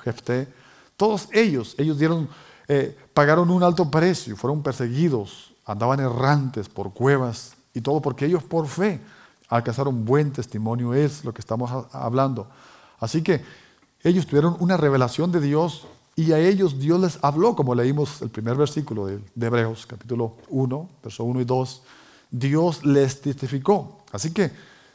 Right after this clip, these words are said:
si usted pone, mire, esta confianza, esta convicción, como dice el versículo uno de Hebreos once, convicción de lo que no se ve, y esta comunicación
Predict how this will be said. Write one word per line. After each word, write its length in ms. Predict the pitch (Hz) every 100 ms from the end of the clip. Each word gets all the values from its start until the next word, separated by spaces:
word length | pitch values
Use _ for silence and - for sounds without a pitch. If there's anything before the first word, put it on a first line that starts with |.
| _
si 240 | - 202
usted 260 | 190 - 269
pone, 260 | - 233
mire, 300 | 220 233 196 -
esta 240 | 208 214 240
confianza, 840 | 180 123 175 165 123 - 123 143 135 - _ _ _
esta 240 | 143 175 196
convicción, 880 | 156 123 123 - 143 156 120 139 160
como 160 | 131 110
dice 160 | -
el 80 | 170
versículo 400 | 147 139 139 165
uno 380 | 131 127 143 175
de 300 | 143 110 107
Hebreos 220 | 107 123
once, 380 | 147 113 - 165 - _ _ -
convicción 420 | 120 117 - 151
de 80 | 127
lo 60 |
que 80 | 120
no 80 | 131
se 120 | 165
ve, 220 | 147 143 -
y 160 | 151 175
esta 220 | 208 190
comunicación 920 | 165 156 156 143 139 - 180 143 123